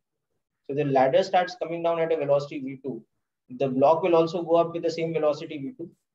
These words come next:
Okay. So for the person and the ladder and this thing, you write the individual net impulse is equal to change in momentum equation.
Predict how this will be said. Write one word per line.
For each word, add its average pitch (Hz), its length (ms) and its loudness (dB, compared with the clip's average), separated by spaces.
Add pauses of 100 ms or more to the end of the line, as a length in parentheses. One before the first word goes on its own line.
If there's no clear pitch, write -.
(1400)
Okay. - 100 -18 (340)
So 139 140 -8
for 147 140 2
the 160 140 2
person 160 500 0
and 190 180 4
the 185 60 2
ladder 165 640 2
and 147 200 -4
this 135 140 -6
thing, 139 220 -6
you 143 100 -4
write 147 200 4
the 160 100 2
individual 156 480 -4 (600)
net 156 300 2
impulse 147 840 -2 (2500)
is 135 160 -6
equal 143 320 -4
to 151 160 -8
change 151 320 -6
in 143 140 -6
momentum 131 480 0
equation. 107 480 -10